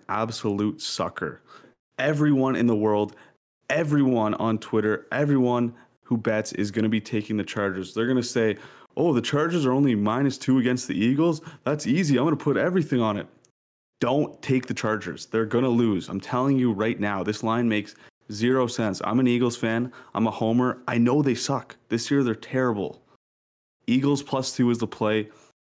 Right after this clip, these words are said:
Place that bet. You won't feel sick to your stomach after you place it. You take the Chargers bet,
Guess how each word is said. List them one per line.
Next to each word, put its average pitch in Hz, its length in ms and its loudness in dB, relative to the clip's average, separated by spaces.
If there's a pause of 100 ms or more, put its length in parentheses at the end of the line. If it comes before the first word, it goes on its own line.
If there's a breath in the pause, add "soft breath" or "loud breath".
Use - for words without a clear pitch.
(160)
Place 127 280 0
that 120 240 -4
bet. 113 240 0
You 104 80 -2
won't 107 240 0
feel 120 180 0
sick 113 280 -4
to - 120 -4
your 104 60 0
stomach 104 380 -4
after 101 220 -6
you 95 80 -8
place 101 280 -4
it. 92 80 -2
You 113 100 0
take 156 220 0
the 110 80 -4
Chargers 117 480 -2
bet, 139 280 -2